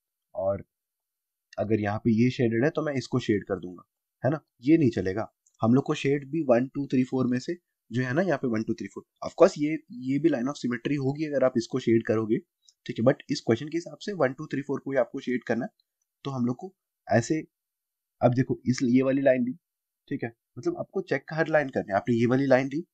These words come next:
but इसके कॉरेस्पॉन्डिंग सिर्फ आपको इसको शेड करना पड़ रहा है, है ना, but इसको शेड करने से नहीं चलेगा, वन, टू, थ्री, फ़ोर में से करना है, ठीक है। ऐसे ही अगर आप हॉरिजॉन्टल भी ले लोगे,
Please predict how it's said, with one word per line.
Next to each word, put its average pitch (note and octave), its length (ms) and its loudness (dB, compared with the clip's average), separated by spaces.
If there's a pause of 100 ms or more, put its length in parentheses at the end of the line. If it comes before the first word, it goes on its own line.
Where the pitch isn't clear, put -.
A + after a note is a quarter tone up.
(120)
but C#3+ 180 0
इसके B2+ 240 -2
कॉरेस्पॉन्डिंग D3+ 460 0
सिर्फ E3+ 200 0
आपको - 280 -2
इसको D#3+ 220 0
शेड C3+ 240 0
करना G#2+ 220 4
पड़ G2 140 -2
रहा F#2 100 -4
है, F#2+ 80 -10 (420)
है - 80 4
ना, C3+ 80 -8 (260)
but B2 200 0
इसको D3 500 -6
शेड A#2+ 260 0
करने G#2+ 160 -4
से G#2 100 -10
नहीं G#2 140 -2
चलेगा, A2+ 340 -2
वन, G#2 180 -4
टू, F#2 120 -8
थ्री, A2 140 -2
फ़ोर A2+ 180 0
में A#2+ 100 2
से B2 120 -4
करना A2+ 220 -4
है, A#2 60 -18 (440)
ठीक C#3+ 120 -4
है। B2+ 60 -12 (260)
ऐसे B2+ 260 0
ही C3 40 0
अगर C#3+ 160 6
आप C3+ 200 4
हॉरिजॉन्टल A#2+ 500 4
भी D3 120 2
ले D3+ 100 -2
लोगे, C#3+ 220 -4